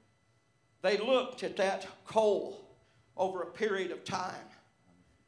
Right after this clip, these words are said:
That coal began to die, and then it got cold,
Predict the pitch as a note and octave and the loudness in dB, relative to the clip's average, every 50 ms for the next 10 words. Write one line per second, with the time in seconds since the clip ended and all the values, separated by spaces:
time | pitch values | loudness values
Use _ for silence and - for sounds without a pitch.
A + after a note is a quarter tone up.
0 | _ _ - - - - - D3+ F#3+ E3 D#3+ C#3+ C#3 C3+ C3 C#3 C3+ B2 A#2 A#2+ | _ _ -10 -10 -10 -10 -6 -4 -4 -4 -4 -6 -8 -10 -10 -10 -10 -10 -10 -10
1 | A#2 G2 D#2+ A#2 G2+ - - - - - _ _ _ _ _ _ _ _ _ _ | -8 -8 -8 -8 -10 -12 -14 -18 -20 -20 _ _ _ _ _ _ _ _ _ _
2 | _ - _ _ _ _ _ _ _ _ _ _ - A#2 B2 C#3 B2 B2 C3 A#2+ | _ -20 _ _ _ _ _ _ _ _ _ _ -16 -10 -8 -8 -8 -8 -10 -12
3 | A2+ - - - - - C#3+ - F3 - - - | -14 -14 -14 -12 -10 -8 -8 -8 -8 -12 -14 -16